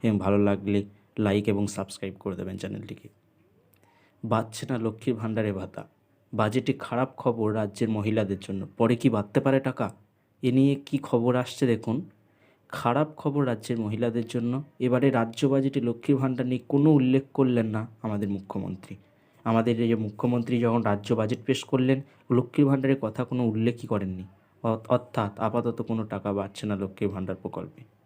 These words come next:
বাজেট বক্তৃতায় লক্ষ্মীর ভাণ্ডার অর্থের পরিমাণ বৃদ্ধির কোনো উল্লেখ নেই।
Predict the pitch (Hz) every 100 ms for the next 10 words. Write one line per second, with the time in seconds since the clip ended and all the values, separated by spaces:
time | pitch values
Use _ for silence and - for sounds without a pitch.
0 | _ _ _ _ _ - 110 104 135 135
1 | 131 - 139 131 131 123 107 - 131 120
2 | 123 123 120 117 113 - - 127 117 -
3 | - 113 113 117 117 104 104 - 117 -
4 | 113 127 127 101 95 95 95